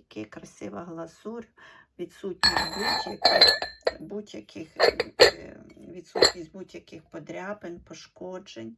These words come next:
На даному виробі ручний розпит, криття.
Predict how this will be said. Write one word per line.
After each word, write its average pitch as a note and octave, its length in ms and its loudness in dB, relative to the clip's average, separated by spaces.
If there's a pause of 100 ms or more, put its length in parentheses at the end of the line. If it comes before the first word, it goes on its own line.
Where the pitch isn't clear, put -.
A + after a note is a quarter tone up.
(1800)
На F#3 140 -12
даному F3+ 520 -12
виробі F#3+ 480 -12
ручний F3+ 520 -10
розпит, F#3+ 500 -10
криття. F3+ 680 -10